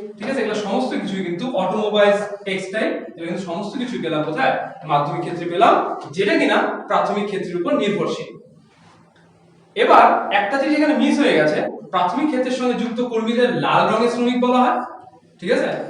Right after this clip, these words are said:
লাল রঙের শ্রমিক কিন্তু বলা হয়। আবার এখানে দেখো, যারা মধ্যম ক্ষেত্রের সঙ্গে যারা যুক্ত, তাদের সঙ্গে কিন্তু বলা হয় কি? নীল রঙের শ্রমিক বলা হয়। এই দুটাই কিন্তু very, very important। এটা স্টার মার্ক দিয়ে রাখো,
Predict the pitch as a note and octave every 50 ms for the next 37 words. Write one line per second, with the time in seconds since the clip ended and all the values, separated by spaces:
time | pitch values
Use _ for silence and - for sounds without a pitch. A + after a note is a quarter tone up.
0 | - - - - - - D3+ D#3+ D#3+ D#3+ - A3+ A#3+ B3+ B3+ B3 B3+ B3 B3+ B3
1 | B3+ B3+ B3+ - C4 C4+ C4+ C#4 C#4 - - - - - - - - - - -
2 | - - - - - - - - - - - - - - - - - F3+ G3 G3+
3 | C#4 E4 F4 - - - - - - A#3 - - - - - - - D3+ D3 -
4 | - - F3 F3 - - - - - D3 D3+ F3 F#3 F3+ F3+ - - D4 D#4+ D4
5 | C#4+ - - - - - F#3+ F#3 F3 - - - D#3 D#3+ D#3 - - - A3+ C#4+
6 | - - - - - - - D#3+ D#3+ - - A#3 A3 G3 F#3+ E3+ F3+ E3 D#3 D#3
7 | D3+ D3 D3 D3 D3 - D#3 D3+ - C4+ C4+ - - - - - - - - -
8 | - - D#3 D#3+ F3 F#3+ G#3+ A#3 A#3+ A#3+ A#3 A#3+ A#3 A3+ A3 G#3+ - G#3+ G#3 G3
9 | F#3+ G3 F3+ F3 E3+ D#3+ D#3+ D#3 D3 - - - - - D3 C#3+ D3 E3 F3+ G#3
10 | G#3 G#3+ A#3+ G3+ - F#3 F#3 - - - - - - - - - - D3 C#3 D3+
11 | D#3+ F3+ F#3+ F3+ F#3 F#3 F#3+ F3+ E3 D3+ D3+ D3+ - - - - - - - -
12 | - - - - - - - - - - - - - - - - - - - -
13 | - - F3 E3+ - - - - - C4 A3 - D3+ D3 D3 - - - - -